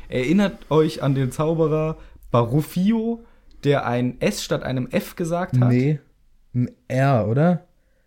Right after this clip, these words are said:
Speaker 2: Hat er nicht ein R statt irgendwas
Speaker 1: Ey,
Speaker 2: gesagt?
Speaker 1: das hat mich nämlich mega verwirrt. Hier, also im Englischen steht tatsächlich,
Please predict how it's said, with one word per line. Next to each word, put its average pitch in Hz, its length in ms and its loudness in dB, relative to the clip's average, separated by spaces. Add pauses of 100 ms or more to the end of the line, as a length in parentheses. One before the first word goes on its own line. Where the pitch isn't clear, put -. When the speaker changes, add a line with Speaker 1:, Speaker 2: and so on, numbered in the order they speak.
Speaker 2:
Hat 123 100 -4
er 131 100 4
nicht 131 160 0
ein - 120 -12
R 147 200 0
statt - 200 -4
irgendwas 170 340 -2
Speaker 1:
Ey, 151 200 2
Speaker 2:
gesagt? 170 260 -4
Speaker 1:
das 156 140 -2
hat 180 100 0
mich 165 140 0
nämlich 165 280 -2 (300)
mega 147 320 0
verwirrt. 127 460 -2 (140)
Hier, 156 320 -4
also 117 180 0
im 110 80 -4
Englischen 196 340 0
steht 151 200 -4
tatsächlich, 127 580 -4